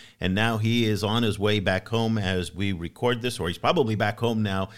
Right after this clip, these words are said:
Uh, for that, we're thrilled to have, as always, our resident Congolese China expert, Francophone editor, Jérôme. Bonsoir,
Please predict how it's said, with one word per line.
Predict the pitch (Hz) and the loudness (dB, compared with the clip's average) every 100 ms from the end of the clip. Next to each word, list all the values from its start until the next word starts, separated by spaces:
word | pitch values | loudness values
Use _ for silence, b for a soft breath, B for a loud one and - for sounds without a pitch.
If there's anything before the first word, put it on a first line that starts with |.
| B B B | B B B
Uh, | 117 110 | 4 4
for | - 143 | 2 2
that, | 143 202 - | 4 2 2
we're | 131 | 2
thrilled | 135 117 156 147 | 2 2 2 4
to | 123 | 2
have, | 117 113 110 110 | 4 4 2 0
as | 120 127 | 2 2
always, | 104 131 139 107 92 - | 2 4 4 4 0 -2
our | 104 | -2
resident | 101 113 110 104 98 - | 2 2 2 0 -2 -2
Congolese | 110 107 104 101 98 | 0 2 2 0 -4
China | - 107 98 104 | -2 -2 -2 -2
expert, | 107 110 - - 110 110 | -2 -2 -4 0 0 2
Francophone | 107 107 107 107 95 - | -2 -2 -2 0 0 -2
editor, | 101 98 90 95 90 - B B B | -2 -2 0 0 0 -4 B B B
Jérôme. | 85 120 117 117 120 117 113 107 98 | 0 2 4 4 4 4 4 2 0
Bonsoir, | 92 92 127 139 - 151 147 | -6 0 0 0 0 2 2